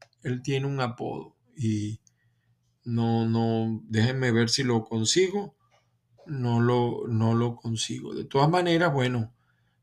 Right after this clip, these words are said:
eh, tras nueve horas de audiencia, juez no definió medida de aseguramiento contra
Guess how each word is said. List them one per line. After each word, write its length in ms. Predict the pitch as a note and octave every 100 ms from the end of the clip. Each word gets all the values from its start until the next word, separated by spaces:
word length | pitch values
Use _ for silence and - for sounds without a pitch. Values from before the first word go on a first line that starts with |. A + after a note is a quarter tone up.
| _
eh, 80 | D3+
tras 380 | - D3 B2+ A#2+
nueve 340 | C#3+ D#3+ E3+
horas 360 | E3 E3+ F3 D#3
de 100 | D#3
audiencia, 640 | D3 C#3+ F3 G3 F#3 F3+
juez 260 | C3 D3 D3+
no 180 | D#3
definió 480 | D#3 C3 C3+ B2+ C3+
medida 580 | D#3+ D3+ C#3 E3 E3 E3
de 100 | D3+
aseguramiento 920 | C3+ C#3 C3 B2+ B2 B2+ C3 - C#3+
contra 640 | - C3+ A#2 B2 A#2+ A2+